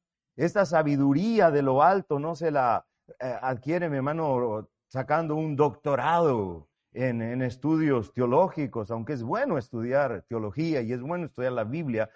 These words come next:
pero esta sabiduría que viene de lo alto viene de la intimidad con Dios. Es tanto así, mi hermano, que en Primera de Corintios capítulo doce, no lo vamos a leer,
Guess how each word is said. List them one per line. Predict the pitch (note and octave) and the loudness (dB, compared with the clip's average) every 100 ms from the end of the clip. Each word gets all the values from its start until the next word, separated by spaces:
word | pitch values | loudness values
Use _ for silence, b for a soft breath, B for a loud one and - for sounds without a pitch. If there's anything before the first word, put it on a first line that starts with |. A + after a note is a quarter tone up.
| B B - | B B -2
pero | D3 G3+ | 2 4
esta | G3+ A#3 | 4 0
sabiduría | - F3+ D#3+ C3+ C#3 F3+ F#3+ D3+ | 2 0 0 0 -2 0 0 0
que | C3+ | -4
viene | D3 E3 D#3 | -4 -4 -4
de | C#3 | -2
lo | B2+ | 0
alto | D3+ D#3 D3 | 0 -2 -6
viene | B2+ D3+ E3 D3 b b A#2 | -6 -6 -6 -8 b b -2
de | D3 | 0
la | D3 D3 | 2 2
intimidad | D#3 D3+ D3 D3 D3 C#3 C#3 F3 F#3+ F3 | 0 -2 -2 -4 -2 -2 -2 -2 -4 -2
con | D#3+ | -2
Dios. | E3 G3+ D3 - - _ _ _ _ _ | 2 0 -2 -14 -20 _ _ _ _ _
Es | C3+ D3+ | -2 0
tanto | G3 A3 G#3 | 2 2 4
así, | G3 E3+ G3 | 2 2 0
mi | F3 | 0
hermano, | D3+ E3 F3+ | 2 0 0
que | D#3 | -2
en | C#3 | -2
Primera | C3 C#3 E3 | -2 0 0
de | D#3+ | 0
Corintios | C3 C#3 E3 D3 B2 | -2 -4 -6 -8 -6
capítulo | A2+ C3+ C#3 D3+ F3 | -6 -6 -6 -2 0
doce, | G3 F3+ C#3 | 0 -2 -4
no | C3 D3 | -4 -2
lo | C#3+ | 0
vamos | D3 D3+ C3+ | -2 -2 -6
a | |
leer, | C3 C#3+ D#3 | -4 -2 -2